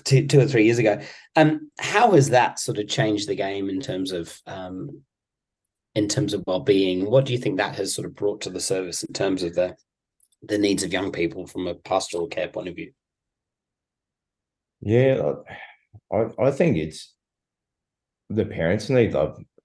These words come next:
Speaker 2: at the moment, and it could be indicative of where I am at the moment at the school that I'm currently teaching. I'm not sure what, I can't speak on the rest of Sydney and, you know, what the Shire is like, but I, I, I've noticed a rise in, um,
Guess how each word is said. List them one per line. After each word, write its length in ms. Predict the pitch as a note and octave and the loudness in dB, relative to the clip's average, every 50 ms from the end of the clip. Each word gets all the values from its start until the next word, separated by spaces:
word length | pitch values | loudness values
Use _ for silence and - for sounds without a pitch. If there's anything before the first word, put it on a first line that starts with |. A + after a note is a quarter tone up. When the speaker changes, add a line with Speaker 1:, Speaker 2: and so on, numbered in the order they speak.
| _ _ _ | _ _ _
Speaker 2:
at 140 | D#2+ E2+ D#2+ | -10 -8 -8
the 80 | D#2+ D#2 | -6 -4
moment, 460 | D#2 D#2+ E2 E2+ G2 A#2 - - - - - | -2 -2 0 0 0 -2 -2 -4 -10 -8 -4
and 380 | - G2 D#2+ D#2+ E2+ E2+ E2+ | -2 0 0 2 0 0 0
it 140 | F2 F2+ F2 | -2 -2 0
could 120 | - B2 G2 | -2 0 2
be 140 | G#2 F#2+ | 2 2
indicative 560 | F2 E2+ - F#2 E2+ F2 E2+ E2+ D#2+ D2+ D2 D#2+ | 2 0 -2 -4 -4 -2 -2 -2 -2 -2 -4 -8
of 240 | D#2 C#2 D2 C#2+ - _ _ _ - _ _ _ _ | -10 -10 -12 -16 -20 _ _ _ -20 _ _ _ _
where 260 | F2+ F2+ D#2+ D2+ D2 | -6 -4 -4 -2 -2
I 100 | D2+ D2+ | -2 -2
am 160 | D#2 D#2 D#2+ | -2 -4 -4
at 100 | D2 - | -4 -6
the 60 | - | -6
moment 480 | D2 D#2 D#2+ F2+ F#2 F#2 F#2+ F#2 F2 D2 | -6 -4 -2 -2 -2 0 0 0 0 0
at 200 | A1+ C#2 - - | -2 -4 -4 -6
the 80 | - - | -10 -12
school 280 | - - - F2 E2 | -12 -10 -8 -8 -6
that 100 | D2+ D2+ | -4 -6
I'm 80 | D2+ D#2 | -6 -6
currently 380 | - D2+ D#2 D2+ C2+ B1+ C#2 | -6 -6 -6 -6 -6 -6 -8
teaching. 480 | C#2 - G2 F#2+ F#2 F#2+ - G2+ F#2 E2+ | -8 -4 -4 -4 -4 -2 -4 -4 -2 -2
I'm 120 | D2+ D#2 | -2 -4
not 160 | D#2 D2 C#2+ - | -4 -6 -8 -8
sure 180 | - - D#2+ | -8 -6 -6
what, 220 | D#2+ D#2+ C#2+ - - | -4 -2 -4 -4 -4
I 60 | E2 - - | -6 -8 -6
can't 140 | E2 D#2 D#2 | -8 -10 -8
speak 240 | - - C#2+ - | -8 -8 -8 -6
on 100 | E2 D#2 | -6 -6
the 80 | D2 C2+ | -4 -4
rest 220 | C#2+ D2 - - | -4 -4 -6 -8
of 100 | C#2 C2 | -12 -14
Sydney 380 | - - D#2+ D2 D2+ E2 D#2+ D#2 | -8 -8 -8 -6 -4 -4 -4 -4
and, 240 | D#2 D2+ C#2+ C#2+ - - | -4 -4 -6 -8 -10 -10
you 120 | - D2+ | -10 -8
know, 100 | C#2 D2+ | -6 -6
what 120 | D2 - - | -6 -8 -8
the 60 | - | -10
Shire 300 | - - D2+ D2+ D#2+ E2 | -8 -6 -4 -2 0 -2
is 120 | E2 D#2+ | -2 -2
like, 220 | D#2+ D#2 D#2 D#2 - - | -2 -2 -2 -2 -4 -4
but 180 | - D#2 C#2+ - - - - - - - - _ _ _ _ _ _ _ _ _ _ _ - | -4 -4 -4 -4 -8 -16 -20 -20 -20 -20 -20 _ _ _ _ _ _ _ _ _ _ _ -4
I, 80 | - | -2
I, 280 | F2 - - - G2 - - - - | -2 -2 0 0 0 0 0 -2 -4
I've 140 | - F2 F#2 | -4 -2 0
noticed 580 | F#2+ F#2+ G2+ G2+ G2 F#2+ - - - - _ _ _ _ _ _ _ _ _ _ _ _ | 2 4 4 4 4 4 2 -2 -8 -14 _ _ _ _ _ _ _ _ _ _ _ _
a 100 | F2+ F#2 | -4 -4
rise 580 | D#2+ D#2 E2 E2+ E2 E2 E2 D#2+ E2 E2 D2+ D#2 | -2 -2 0 0 2 2 2 0 0 -2 -4 -4
in, 320 | D#2+ D2+ D2+ D#2 D2+ D2 | -4 -4 -4 -4 -4 -4
um, 560 | D2+ D2 C#2+ C#2+ C2+ C2+ C#2 C#2 C2 A#1+ - | -4 -4 -4 -6 -6 -8 -8 -10 -12 -14 -16